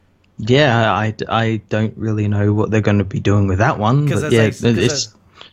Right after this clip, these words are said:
Speaker 2: as I stop and think about it, has Slott written Miles in his book? I don't think he has.
Speaker 1: Yeah,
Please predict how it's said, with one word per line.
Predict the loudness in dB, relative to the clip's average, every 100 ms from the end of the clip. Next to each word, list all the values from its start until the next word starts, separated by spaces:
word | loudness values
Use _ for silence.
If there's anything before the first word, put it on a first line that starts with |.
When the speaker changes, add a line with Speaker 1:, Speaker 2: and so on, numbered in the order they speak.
| _ _ _ _
Speaker 2:
as | -8 -6
I |
stop | -8 -4 -4
and | -4 -10
think | -8
about | -6 -6
it, | -8 -12
has | -20 -14 -10
Slott | -10 -8 -6 -6 -8
written | -12 -10 -8
Miles | -6 -6 -6 -8
in | -10 -8
his | -8 -8
book? | -10 -10 -10
I | -14
don't | -14
think | -14 -16
he | -14
has. | -14 -14 -14 -14 -18 _ _ _ _ _ _ _ _ _ _ _ _
Speaker 1:
Yeah, | -18 -10 -2 0